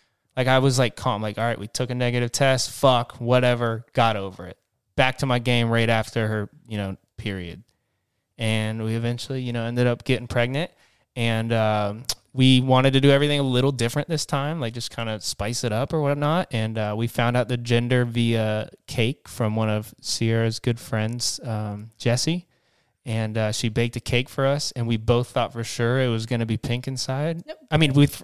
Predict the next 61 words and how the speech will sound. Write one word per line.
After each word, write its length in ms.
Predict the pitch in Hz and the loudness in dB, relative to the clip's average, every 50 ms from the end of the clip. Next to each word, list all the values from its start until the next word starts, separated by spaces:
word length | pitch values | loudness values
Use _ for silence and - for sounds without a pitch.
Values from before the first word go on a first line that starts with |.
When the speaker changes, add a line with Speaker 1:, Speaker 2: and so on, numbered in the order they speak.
| - | -4
Speaker 1:
uh, 120 | 143 120 - - - - _ - | -4 -4 -4 -6 -14 -20 _ -12
we 80 | 131 - | -8 -2
first, 340 | - 139 123 - - - | 2 2 2 2 0 -2
we 100 | 147 127 | 0 0
for 140 | 117 - - | 0 0 -2
sure 220 | - - 180 185 180 | 0 2 4 4 6
thought 100 | 185 175 | 8 8
it 40 | 160 | 8
was 80 | 151 | 8
gonna 80 | 147 156 | 6 6
be 80 | 147 139 | 4 4
blue 400 | 135 123 139 147 165 165 147 131 | 6 6 8 8 10 10 8 8
inside, 580 | 113 107 - - 113 101 98 104 107 123 131 - _ _ _ _ _ _ _ _ _ _ _ - | 6 2 0 0 0 2 2 0 0 -2 -4 -8 _ _ _ _ _ _ _ _ _ _ _ -4
and 200 | 123 117 117 113 | -2 0 2 2
it 120 | 120 - - | 2 2 2
was 140 | 117 113 - | 0 -2 0
pink. 400 | - 160 156 117 113 - - _ _ _ _ _ _ _ _ _ _ - | 0 -2 -2 -4 -8 -14 -20 _ _ _ _ _ _ _ _ _ _ -12
And, 340 | 117 110 110 110 110 110 104 | -8 -6 -4 -4 -4 -4 -2
uh, 260 | 113 113 113 110 104 90 | 0 0 2 2 0 0
I 140 | 104 117 131 | 0 0 -2
could 320 | - _ - - 139 120 | -2 _ 0 2 2 2
not 360 | 117 117 113 110 110 107 107 113 | 2 2 2 2 0 0 -2 -4
believe, 300 | 110 107 104 101 98 - | -2 0 0 -2 -2 0
I 140 | - 135 135 | 2 0 2
thought 260 | - 143 131 117 117 | 4 4 4 4 4
one 160 | 123 127 127 | 4 2 2
hundred 240 | 123 123 123 120 113 | 2 0 -2 -4 -6
ten 160 | - 120 110 | -6 -8 -8
percent 320 | 110 107 - - 110 95 101 | -6 -6 -4 -4 -4 -4 -4
we 60 | 110 | -4
were 40 | 110 | -4
having 180 | 110 110 104 | -2 -4 -6
a 40 | 101 | -6
boy. 400 | 104 - 104 98 95 95 98 101 - _ _ _ _ _ _ - | -6 -6 -6 -6 -6 -6 -8 -12 -14 _ _ _ _ _ _ -2
And 160 | 127 120 117 | 0 2 2
I, 80 | 123 - - | 0 0 -2
I, 220 | 120 123 127 135 135 - | 0 0 0 0 2 2
I 140 | 135 139 | 4 4
was 260 | 143 139 139 131 113 - | 4 4 4 0 -2 -4
pumped 340 | - - - 139 131 120 - | -2 0 2 2 2 0 -2
for 120 | - 120 | -8 -6
either. 340 | 92 110 113 117 113 127 127 | -4 -4 -2 -2 0 0 0
Like, 160 | 113 104 101 | -2 -2 -2
I 60 | 110 | -4
re-, 380 | 110 110 110 110 104 107 120 117 | -4 -4 -4 -4 -4 -4 -4 -2
I 120 | - 120 120 | 0 0 0
really 360 | 117 113 117 127 123 120 120 | 0 -2 -4 -2 0 0 0
want 280 | 117 113 117 113 113 110 | 0 -2 -2 -2 -4 -6
a 20 | |
boy. 220 | 110 110 113 113 117 | -6 -4 -2 0 0
I 60 | 113 | 0
really 280 | 110 110 113 113 113 110 | -2 -2 -2 -2 -2 -2
want 180 | 107 107 101 | -4 -4 -8
a 40 | 98 | -8
girl. 160 | 98 104 98 | -8 -6 -6
I 40 | 98 | -4
want 240 | 104 107 92 98 98 | -4 -6 -6 -4 -2
both. 280 | 104 95 85 92 - - | -2 -2 -4 -6 -14 -18
So, 200 | - - - 110 | -14 -10 -8 -6
like, 160 | 101 104 107 | -6 -6 -4
I'm 160 | 110 117 117 | -4 -4 -4